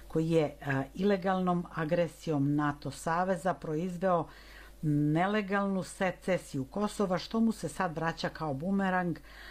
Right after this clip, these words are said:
a Srpska radikalna stranka traži produbljivanje saveza sa Rusijom, podršku za ruski narod i Vladimira Putina i otvaranje mešovito srpsko-ruskih baza u Srbiji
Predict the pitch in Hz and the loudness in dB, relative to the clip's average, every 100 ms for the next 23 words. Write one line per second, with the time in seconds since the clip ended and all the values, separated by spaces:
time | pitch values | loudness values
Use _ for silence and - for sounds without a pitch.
0 | - - 180 - 220 208 - 208 202 196 | -18 -6 -4 0 -2 -2 0 2 2 0
1 | 202 196 185 - 196 185 185 180 170 160 | 0 -2 -2 -2 -2 -2 -4 -2 -2 0
2 | 170 - 147 143 147 175 185 180 147 - | -4 -2 -2 0 0 2 2 2 0 -2
3 | 160 156 143 139 127 131 147 202 - 202 | 0 0 0 -2 -4 -4 -2 -2 0 2
4 | 180 143 - - - - - - - 196 | 2 0 -6 -20 -20 -20 -20 -16 0 4
5 | 208 220 - 202 196 196 190 - 202 185 | 4 2 0 0 2 2 -2 -2 0 4
6 | 180 185 - - - - - - 160 160 | 4 2 -2 -10 -16 -18 -10 0 2 4
7 | 151 135 127 - 214 220 202 170 135 - | 4 2 0 -2 0 2 2 4 2 0
8 | 175 196 196 170 139 - 170 175 156 139 | 0 2 0 0 0 0 0 0 -2 -4
9 | 170 - - 151 160 - 160 151 139 139 | -4 -4 -2 0 0 -2 -4 0 2 2
10 | 135 156 - 185 156 - 180 185 185 156 | 2 0 -2 -4 -4 -2 -2 0 0 0